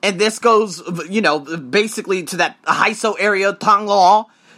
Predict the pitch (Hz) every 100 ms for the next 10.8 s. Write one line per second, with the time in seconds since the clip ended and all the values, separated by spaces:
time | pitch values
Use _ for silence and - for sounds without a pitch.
0 | - 208 185 175 196 226 226 208 202 202
1 | 202 220 208 165 143 214 214 202 202 185
2 | 185 202 202 196 226 202 202 160 190 196
3 | 190 160 - 180 202 220 175 165 190 190
4 | 175 190 185 233 - _ _ - - -
5 | 190 170 226 220 240 208 175 175 214 -
6 | 240 220 214 202 208 - 220 226 208 214
7 | 165 226 285 220 196 180 180 254 165 240
8 | 240 214 208 196 196 220 202 202 202 202
9 | 190 180 147 151 - 190 - 175 135 160
10 | 156 143 147 127 147 190 214